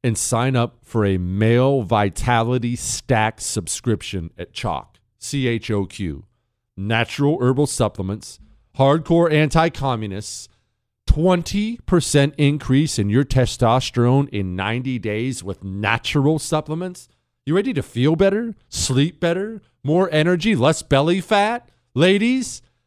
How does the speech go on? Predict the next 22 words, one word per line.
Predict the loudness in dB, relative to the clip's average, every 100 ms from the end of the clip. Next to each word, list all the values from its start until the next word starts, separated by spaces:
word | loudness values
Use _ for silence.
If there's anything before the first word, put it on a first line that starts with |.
| _
they | 2 4
have | 4
a | 2
female | -2 -4 -4 -2 0 -2
vitality | 0 0 0 0 0 -2
stack. | 0 2 2 2
Not | 0
that | 2
you | 2
have | 4 4
any | 0
fat | 0 0
on | 0 0
you, | 0
ladies, | 0 -2 -2
but | -4 -2
they |
have | 0 0
a |
female | -4 -6 -4 -2 -2
vitality | -2 -4 -4 -4 -4 -6
stack. | -4 -2 -2